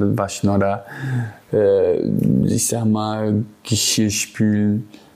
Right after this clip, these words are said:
äh, oder irgendwie Essen vorbereiten, sondern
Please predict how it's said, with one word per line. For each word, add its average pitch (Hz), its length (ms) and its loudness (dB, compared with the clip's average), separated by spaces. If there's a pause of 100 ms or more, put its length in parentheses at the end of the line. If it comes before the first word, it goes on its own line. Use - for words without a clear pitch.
(240)
äh, - 560 0 (400)
oder 110 240 0
irgendwie 107 300 2
Essen 107 320 0
vorbereiten, 104 680 0
sondern 104 480 0